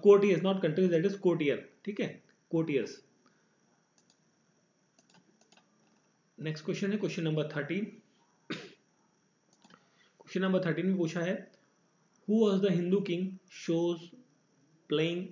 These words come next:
on the veena on ancient coins? So यहाँ पर जो करेक्ट आंसर है ऑप्शन नंबर बी समुद्रगुप्त। Upanishad were translated into Persia,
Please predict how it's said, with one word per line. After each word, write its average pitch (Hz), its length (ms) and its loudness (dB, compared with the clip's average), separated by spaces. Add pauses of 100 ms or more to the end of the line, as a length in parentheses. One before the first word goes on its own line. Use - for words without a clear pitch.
(260)
on 151 200 -4
the 151 140 2
veena 156 240 -2 (420)
on 151 100 -8 (120)
ancient 156 420 -2
coins? 117 320 -8 (460)
So - 100 -14
यहाँ 156 220 -2
पर 180 80 -2
जो 175 120 -4
करेक्ट 160 240 -2
आंसर 160 300 -2
है 175 100 0 (260)
ऑप्शन - 220 -8
नंबर 147 240 -4
बी 180 140 -4 (160)
समुद्रगुप्त। 156 720 -6 (640)
Upanishad 214 560 2
were 185 160 2
translated 165 640 -2
into 170 180 -2 (120)
Persia, 143 400 -4